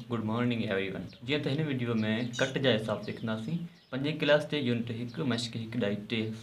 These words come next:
हल कंदासीं। मश्क हिकु डाई टे में असां अलिफ़ जा हिसाब पहिरियों सां हल कयूं था,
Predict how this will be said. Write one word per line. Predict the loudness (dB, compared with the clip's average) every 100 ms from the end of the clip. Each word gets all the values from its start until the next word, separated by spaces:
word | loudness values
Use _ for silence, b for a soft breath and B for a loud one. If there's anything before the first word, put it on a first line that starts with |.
| -6
हल | -6
कंदासीं। | -6 -6 -8 -8 -12
मश्क | -16 -16 -10 -6 -2
हिकु | 0 4
डाई | 6 6
टे | 8 10
में | 10 8 4
असां | 4 6 6
अलिफ़ | 6 6 6 6
जा | 8 8
हिसाब | 8 6 6 6
पहिरियों | 6 6 4
सां | 2 4
हल | 4
कयूं | 4 2 2
था, | 0